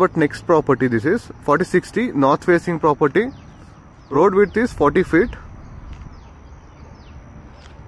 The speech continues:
This will be a top-notch area, uh, upcoming. So, site number is one forty-one. So, if someone is interested, please to get in touch with us. The owner asking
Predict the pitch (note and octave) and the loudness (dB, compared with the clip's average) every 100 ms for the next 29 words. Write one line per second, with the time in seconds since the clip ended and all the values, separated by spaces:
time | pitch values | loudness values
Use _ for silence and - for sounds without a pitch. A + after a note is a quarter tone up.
0 | - - - - - - - - - D3 | -20 -20 -20 -20 -20 -20 -20 -20 -12 -10
1 | - F#3 F#3+ F3+ D3 D#3 - F3 E3+ - | -6 0 0 0 2 0 2 0 0 -2
2 | - - - C3 D3 D3+ D3+ E3 - - | -8 -10 -2 2 2 2 2 0 -4 -12
3 | - B2 A#2+ A#2 - C#3+ C#3+ A3+ - - | -2 0 2 0 0 0 0 -2 -10 -20
4 | - - - - - - - - - - | -20 -20 -20 -20 -20 -20 -20 -20 -20 -20
5 | - - - - - - - - - - | -20 -20 -20 -20 -20 -20 -20 -20 -20 -20
6 | - - - - - C#3 D#3 E3+ E3+ E3 | -20 -20 -20 -20 -8 -2 0 0 2 2
7 | D3+ D3 C#3+ C#3+ C#3 C3 A#3+ - - - | 4 2 2 0 2 2 2 -4 -14 -20
8 | - - - - - - - - - D#3+ | -20 -20 -20 -20 -20 -20 -20 -20 -2 -2
9 | D#3 E3+ F#3 F#3+ F3 F3 D#3+ F3+ D#3 E3+ | 0 0 0 0 0 0 0 0 0 -2
10 | F3 D3 C#3+ D#3 D3 C#3+ C3+ F#3+ G3 C#3+ | 0 0 0 0 -2 -2 0 0 0 2
11 | D3 F3+ F3 D3+ - F3 | 4 4 2 2 0 -2